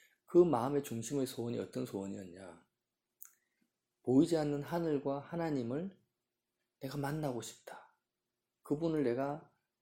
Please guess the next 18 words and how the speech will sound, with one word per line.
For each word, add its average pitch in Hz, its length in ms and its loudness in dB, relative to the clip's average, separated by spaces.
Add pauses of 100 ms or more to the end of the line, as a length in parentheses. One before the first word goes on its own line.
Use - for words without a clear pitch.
(120)
가지고 139 380 -4
싶다. - 540 -16
그분을 156 380 -2
사랑하고 151 500 0
싶다. - 480 -14 (1040)
그분을 160 280 -2
알고 123 360 0
싶다라는 87 580 -6
것입니다. - 340 -18 (1160)
가룟 147 380 4
유다는 139 420 2
전혀 127 340 4
그렇지 156 340 4
않았다라는 90 600 -8
거죠. - 320 -16 (1080)
이 - 220 -6
땅에서 240 960 0
왕이신 131 880 -2